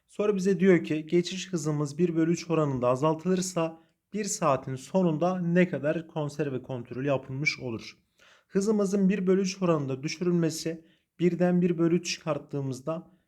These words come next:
iki bölü üç olur. Yani başlangıç hızının iki bölü üçüne inmiş oluyor. Başlangıç hızına bir dediğimizde bir, iki bölü üç oluyor. Evet arkadaşlar, bu durumda on iki adedin iki bölü üçü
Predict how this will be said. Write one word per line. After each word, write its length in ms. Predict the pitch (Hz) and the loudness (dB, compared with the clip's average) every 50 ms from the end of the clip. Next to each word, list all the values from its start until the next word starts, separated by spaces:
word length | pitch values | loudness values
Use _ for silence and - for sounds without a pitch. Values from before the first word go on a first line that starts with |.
| _ _ - | _ _ -16
iki 280 | 165 - - 196 175 | -16 -10 -6 -2 2
bölü 220 | 175 160 143 147 160 | 2 2 2 2 0
üç 240 | 175 170 - - | 0 -2 -2 -2
olur. 320 | 151 131 139 165 160 - - - | -2 -2 -2 -2 -4 -6 -6 -2
Yani 360 | 156 156 147 139 131 123 135 | 0 2 2 0 0 2 4
başlangıç 680 | 147 156 151 - - - 175 175 185 202 202 190 - | 4 4 4 0 -2 -2 0 0 0 0 -2 -6 -8
hızının 500 | - - 156 139 139 147 156 180 185 185 | -10 -10 -8 -6 -4 0 0 0 0 -2
iki 280 | 165 - - - 202 165 | -4 -8 -6 -6 -4 0
bölü 200 | 165 165 160 165 | 0 0 0 0
üçüne 320 | 160 - - 170 170 165 | -2 -2 -2 0 2 2
inmiş 320 | 156 143 131 117 - - - | 2 0 -2 -4 -8 -8 -8
oluyor. 300 | 117 107 101 92 90 92 - _ _ _ _ _ _ _ _ - | -8 -6 -6 -8 -8 -10 -14 _ _ _ _ _ _ _ _ -2
Başlangıç 540 | 143 147 147 - - 170 170 175 170 170 - | -2 0 0 0 0 0 2 2 0 -2 -4
hızına 380 | 139 127 131 131 120 117 123 | -6 -6 -4 -4 -4 -2 2
bir 180 | 165 175 170 143 | 4 4 4 4
dediğimizde 840 | 139 127 - 120 113 110 110 110 110 - 175 175 165 165 151 143 | 2 -2 -2 -4 -6 -6 -6 -8 -6 -6 -6 -6 -6 -6 -6 -2
bir, 360 | 170 185 190 180 185 - - _ _ _ _ _ _ | 0 0 0 -2 -4 -12 -18 _ _ _ _ _ _
iki 260 | - 180 - - 190 156 | -12 -10 -6 -4 -2 0
bölü 180 | 156 165 190 | 2 2 2
üç 200 | 190 180 - - | 0 0 -2 -2
oluyor. 400 | 156 131 120 131 156 190 247 - - _ _ _ _ _ _ _ _ _ _ _ _ _ _ _ - | -2 -2 0 0 0 -2 -2 -4 -14 _ _ _ _ _ _ _ _ _ _ _ _ _ _ _ -8
Evet 160 | - 285 269 | -6 -2 -2
arkadaşlar, 540 | - 226 226 - 247 - - 185 156 160 180 | -2 -2 0 -2 -2 -2 -2 -4 -4 -2 -4
bu 120 | 233 202 | -4 0
durumda 380 | 208 190 160 147 147 165 202 254 | 2 2 2 2 0 -2 -2 0
on 160 | 233 220 208 | 2 2 2
iki 180 | 190 185 180 | 2 2 2
adedin 340 | 165 151 135 143 139 185 202 | 0 0 0 0 -2 -2 -4
iki 320 | 208 196 185 - - 190 180 | -4 -6 -8 -6 -4 2 4
bölü 220 | 185 185 208 214 | 4 4 4 2
üçü 380 | 202 180 - - - 214 185 | -2 -2 -2 0 0 0 0